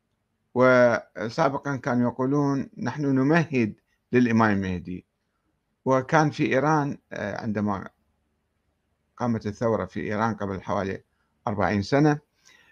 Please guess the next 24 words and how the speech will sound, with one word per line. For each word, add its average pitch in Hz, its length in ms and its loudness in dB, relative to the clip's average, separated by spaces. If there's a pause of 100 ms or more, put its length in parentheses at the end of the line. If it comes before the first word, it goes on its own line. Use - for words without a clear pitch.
(240)
آه، 120 120 4
كانوا 156 300 2
يهتفون، 170 720 0 (720)
آه، 110 800 2
بالفارسي 143 760 2
طبعًا 131 380 -2
وترجمته 127 520 0
بالعربي: 131 840 0
"إلهي، 135 520 2
إلهي، 170 580 4 (720)
احفظ 165 480 4
لنا 165 160 4
الخميني 143 800 2 (460)
حتى - 380 -2
ظهور 135 440 0
المهدي". 117 560 4 (1600)
وهذا 143 760 4
الهتاف 165 540 2 (100)
كان 185 240 2
في 185 200 -4
أيام 175 220 2
الدولة 175 300 0
الصفوية 151 600 2
أيضًا، 101 360 0